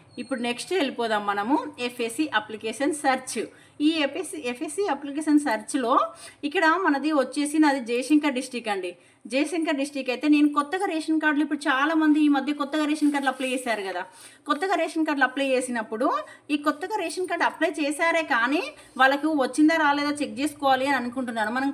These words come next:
కొత్తగా రేషన్ కార్డు అప్లై చేసినప్పుడు మనకు ఒక రిసిప్ట్ ఇచ్చారండి, ఎం-, మీ సేవ వాళ్ళు ఇలా, ఇలా రిసిప్ట్ ఇచ్చారు కదా. ఈ రిసిప్ట్ మీ దగ్గర ఉంటే ఈ, ఈ రిసిప్ట్ నెంబరు ఇక్కడ మనకు అడుగుతుందండి. ఇక్కడ నాది ఏ డిస్ట్రిక్టో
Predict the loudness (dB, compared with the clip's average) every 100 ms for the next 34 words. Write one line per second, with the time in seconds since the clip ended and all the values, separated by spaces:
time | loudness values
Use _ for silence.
0 | -2 -2 0 0 0 0 2 0 -2 -6
1 | -2 -2 0 0 0 -4 -4 -2 -2 -2
2 | 2 2 2 -2 -4 -4 -6 -4 0 6
3 | 6 6 2 2 0 0 -20 _ -20 _
4 | 0 2 2 -4 -4 -4 0 -2 -2 -4
5 | -4 -6 -8 -12 -2 2 2 0 -2 2
6 | 2 2 0 2 2 0 -2 0 2 0
7 | -8 -18 -6 -2 -2 -4 -6 -4 0 4
8 | 4 2 0 -2 0 0 0 4 4 2
9 | -2 -4 -2 -2 -2 -2 -2 -4 -4 -4
10 | -4 -2 2 2 2 2 0 -4 -4